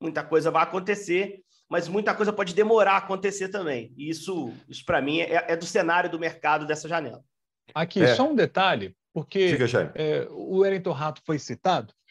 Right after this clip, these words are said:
Speaker 2: e às vezes o torcedor fala assim, "Pô, mas vai buscar jogador do time que foi rebaixado?" Mas vamos pegar a campanha do Atlético Goianiense.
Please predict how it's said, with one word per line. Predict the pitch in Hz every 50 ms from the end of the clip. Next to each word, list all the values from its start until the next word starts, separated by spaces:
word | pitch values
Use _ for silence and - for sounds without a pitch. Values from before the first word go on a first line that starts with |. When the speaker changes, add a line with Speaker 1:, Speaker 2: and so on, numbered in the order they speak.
| - - - _ _ -
Speaker 2:
e | 175 180
às | 185 185 170 160
vezes | 208 190 196
o | 180
torcedor | - 214 202 - 202 202 190 190
fala | 196 190 180
assim, | 180 - 151
"Pô, | 135 - 220 170
mas | 143 135
vai | - 214 226
buscar | 214 160 - - - 226 185
jogador | 175 156 127 120 120 202
do | 190 151 135
time | - 202 214 180
que | - _ -
foi | 190 170
rebaixado?" | 156 160 143 120 117 101 - - - 196 214 220 202 156 113 101 - _ - - - - _ _ -
Mas | 165 165 143
vamos | 214 247 240
pegar | - 226 175 185 175 170 160
a | - 165 165 156 143
campanha | - 175 160 143 - 170 170 175 170
do | 165 170
Atlético | 156 - 165 160 160 151 - - 165
Goianiense. | 151 160 160 160 160 160 160 147 127 110 98 92 - -